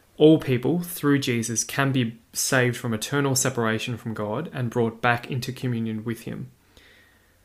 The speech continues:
Verse eighteen, "No one believes, no one who believes in him will be condemned." So Jesus, and by the way, this idea of belief is not considered to be a one-time thing in the New Testament.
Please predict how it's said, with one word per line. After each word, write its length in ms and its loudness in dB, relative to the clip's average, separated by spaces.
Verse 300 6
eighteen, 520 2
"No 140 4
one 200 4
believes, 680 0
no 180 2
one 120 6
who 220 6
believes 440 2
in 100 0
him 260 -4
will 180 0
be 120 -2
condemned." 600 -8
So 200 2
Jesus, 460 2
and 180 -2
by 160 4
the 100 2
way, 240 2
this 260 -4
idea 300 0
of 160 -4
belief 540 2
is 180 -2
not 380 2
considered 400 -2
to 60 -6
be 100 -2
a 80 -2
one-time 720 -2
thing 220 -2
in 80 0
the 60 0
New 140 0
Testament. 520 -4